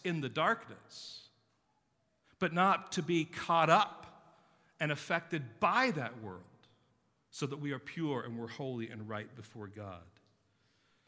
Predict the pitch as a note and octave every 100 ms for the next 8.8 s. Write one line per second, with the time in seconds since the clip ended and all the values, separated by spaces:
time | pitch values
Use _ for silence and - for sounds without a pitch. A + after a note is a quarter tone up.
0 | _ _ _ _ _ - A#2 D#3+ - D3
1 | C3 A2+ - - _ B2+ D#3+ - D#3 C3
2 | A2+ G2+ F#2 - - - _ _ _ _
3 | - A2+ A2 G#2+ G2+ A2+ G#2 G2+ G2 G#2
4 | - _ _ _ _ - A#2 A#2+ G#2+ -
5 | - _ _ _ _ _ _ _ A2+ A#2
6 | A2 C#3+ - C3+ A#2+ A2+ - - C#3+ B2
7 | - - G#2 G2+ A2 A#2+ F2+ - - A2+
8 | - B2 A2 A2 A#2 G2 F#2+ -